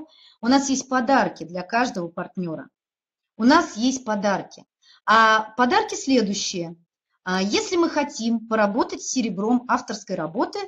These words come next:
мы работаем с серебром, дополнительно работа с платформой. То есть это как, э, бизнес в бизнесе. У нас у каждого есть кабинет в интернет-магазине. И когда мы заходим в нашу электронную сеть, мы автоматом с вами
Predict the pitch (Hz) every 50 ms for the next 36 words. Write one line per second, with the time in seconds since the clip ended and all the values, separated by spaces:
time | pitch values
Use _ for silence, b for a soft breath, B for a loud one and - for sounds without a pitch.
0 | - _ - 196 185 170 156 160 170 233 - - 285 262 - - - 196 175 165
1 | 175 233 320 392 440 440 - _ - 302 - 285 254 226 220 247 320 - - 320
2 | 302 311 311 302 302 302 - _ _ _ _ _ 190 196 190 196 254 247 214 -
3 | - 190 175 175 - - 170 156 135 139 139 139 - _ _ _ b b b b
4 | b _ 262 277 269 269 - - 294 330 330 320 302 311 311 294 294 294 - -
5 | _ _ 208 220 220 214 214 214 214 208 208 269 330 311 294 294 277 233 233 220
6 | 285 285 220 196 185 170 - - - - - _ _ 233 254 269 269 269 269 262
7 | - 269 285 311 277 311 311 320 277 277 262 - - 226 185 190 196 220 233 -
8 | 220 208 190 202 190 202 196 190 196 185 175 185 180 175 165 170 165 151 151 170
9 | _ b b b b b b - 254 302 302 285 311 339 339 339 302 262 302 302
10 | 302 311 311 247 226 240 226 226 247 262 269 269 - 240 220 214 214 - 240 254
11 | 233 214 202 196 190 - - 277 277 269 208 208 220 - 226 - - - 240 226
12 | 220 226 254 285 302 302 302 190 160 147 - _ _ _ _ - 190 233 277 330
13 | 320 254 175 139 -